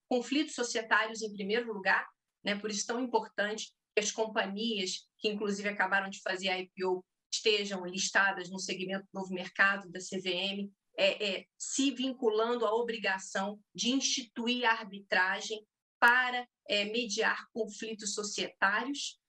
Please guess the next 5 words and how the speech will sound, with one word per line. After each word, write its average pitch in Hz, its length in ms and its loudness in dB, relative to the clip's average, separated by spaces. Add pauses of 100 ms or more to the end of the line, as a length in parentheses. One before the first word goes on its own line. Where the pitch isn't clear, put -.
(300)
É, 196 440 2 (140)
em 302 80 4
segundo 247 400 -2
lugar, 202 480 2
aparecem 196 800 -2